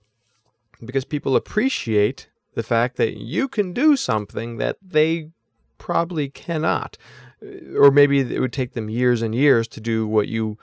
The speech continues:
were able to do within a weekend. Um, so that's, that's talent, right? Just physical talent born out of your own ability. Uh, anointed, however,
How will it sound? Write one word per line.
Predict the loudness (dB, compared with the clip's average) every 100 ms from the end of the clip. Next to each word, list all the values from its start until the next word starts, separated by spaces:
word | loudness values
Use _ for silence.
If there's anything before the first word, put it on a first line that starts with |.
| -6
were | 2
able | 2 2
to | -2
do | -2 -2 0 -2 -8 -20 _ _ -4
within | -2 0 0
a |
weekend. | 4 2 2 -2 -4 -18 -20 -20 -20 -8
Um, | -4 -2 -4 -8 -18 _ _ -6
so | 0
that's, | 2 0 -2
that's | -4 -4 -8
talent, | -8 -8 -8 -10 -14
right? | -2 -2 -2
Just | -6 -4
physical | -2 0 -2 -4
talent | -2 -2 0 -2 -4
born | 2 2 4
out | 2
of | 0
your | 0 0 2
own | 2 0 -6 _
ability. | -8 0 2 2 0 -6 -14 -20 -20 -20 -20 _ -18
Uh, | -14 -10 -10 -6
anointed, | -4 -2 2 4 4 2 0 -2 -2 -6 -14 -8
however, | -2 0 0 -2 -2 -4